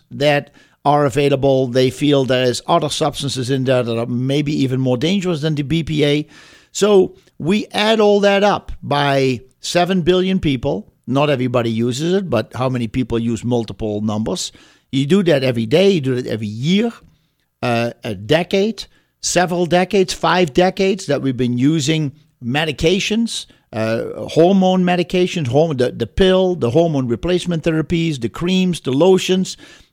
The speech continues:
the makeups. You look at all this stuff that has these estrogenic compounds in it that, and other chemicals that are not the aluminum, the fluoride, et cetera, et cetera,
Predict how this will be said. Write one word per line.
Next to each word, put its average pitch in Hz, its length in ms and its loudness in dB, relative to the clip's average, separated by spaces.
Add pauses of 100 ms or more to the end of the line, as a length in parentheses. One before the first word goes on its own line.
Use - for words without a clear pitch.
the 131 80 0
makeups. 196 760 2 (600)
You 160 140 4
look 208 260 6
at - 320 -4
all 233 380 6
this 226 220 0
stuff - 680 0 (400)
that 147 200 2
has 165 340 2
these 160 260 -4
estrogenic 156 680 -2
compounds 147 540 -2
in 123 120 0
it 120 260 -4 (440)
that, 131 460 0
and 160 160 -2
other 180 260 0
chemicals 175 800 -2 (160)
that 151 340 2
are 143 120 -2
not 170 440 -2 (120)
the 131 160 -4
aluminum, 175 560 2
the 127 80 -2
fluoride, 160 760 2 (120)
et 131 140 -6
cetera, 151 300 -2
et 131 100 -4
cetera, 131 520 -2